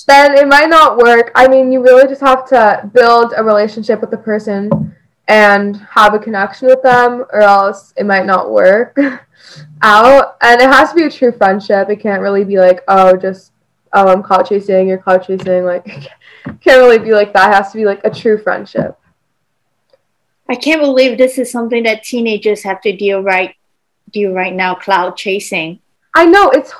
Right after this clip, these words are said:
Speaker 1: like, really, really sad because I'm really thankful I have my real friends because I have, I know some people who have no real friends. I mean, they, the only people they know are people from, like, the social media industry.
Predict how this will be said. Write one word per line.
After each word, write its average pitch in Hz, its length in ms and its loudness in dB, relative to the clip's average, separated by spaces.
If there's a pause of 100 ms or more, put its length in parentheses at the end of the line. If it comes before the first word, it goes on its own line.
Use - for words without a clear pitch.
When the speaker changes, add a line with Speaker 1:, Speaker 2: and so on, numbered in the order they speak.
(180)
Speaker 1:
like, 320 200 -2
really, 403 360 4
really 403 220 2
sad 247 480 0
because 277 420 -2 (420)
I'm 339 340 0
really 339 240 4
thankful 311 320 -2
I 240 60 4
have 226 100 2
my 240 80 0
real 226 260 2
friends 190 340 -6
because 262 300 2 (140)
I 285 140 4
have, 381 220 -2 (100)
I 285 100 2
know 254 200 4
some 269 200 -8
people 285 560 -4 (300)
who 294 160 0
have 311 300 2
no 285 280 0
real 269 240 2
friends. - 500 -14
I 262 100 2
mean, 254 280 2 (460)
they, 294 260 0 (240)
the 330 80 4
only 359 180 4
people 320 260 0
they 285 140 -4
know 233 240 0
are 208 140 2
people 220 380 -4
from, 220 180 -6
like, 196 180 -6
the 214 100 -6
social 214 380 -4
media 202 380 -2
industry. 320 680 -2